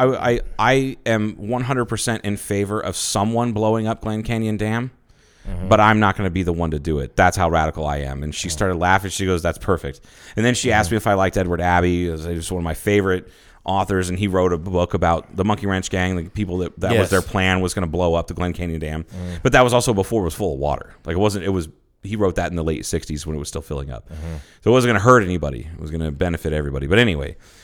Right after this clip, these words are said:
Speaker 2: uh, yeah, and sh-, uh, she asked me s-, lots of really kind of probing questions. Why is a midlife crisis? Have you had a cancer diagnosis?
Speaker 1: Mm-hmm.
Speaker 2: And I, and by the time I was, like, getting through some of these really invasive questions, I said, "Is it, why?"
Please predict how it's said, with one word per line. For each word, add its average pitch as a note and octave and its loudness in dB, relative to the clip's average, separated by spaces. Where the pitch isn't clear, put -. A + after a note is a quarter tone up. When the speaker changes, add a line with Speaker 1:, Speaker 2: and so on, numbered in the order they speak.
Speaker 2:
uh, G2 4
yeah, B2 2
and F#2+ -4
sh-, G2+ -10
uh, G#2 0
she A#2 -2
asked B2 0
me G#2+ -4
s-, - -6
lots B2+ -2
of F2+ -2
really A2+ 0
kind - -2
of F2 -6
probing G2 2
questions. F#2 -4
Why F2 0
is E2 -2
a E2+ -6
midlife E2 -2
crisis? F2+ -2
Have F2 -8
you F2+ -8
had F2 -4
a E2+ -4
cancer A#2 0
diagnosis? F#2+ 0
Speaker 1:
Mm-hmm. F2 -10
Speaker 2:
And A#2+ -2
I, A#2+ 2
and G#2 -4
by B2 2
the B2 -4
time C#3 -4
I A2 -4
was, G2+ -4
like, G2 -2
getting A2 -4
through A2+ -4
some G#2 -4
of F#2+ -2
these E2 -2
really G2+ 2
invasive F2 -2
questions, F2 -6
I E2+ -4
said, E2 -10
"Is G2 -8
it, - -12
why?" G#3 -4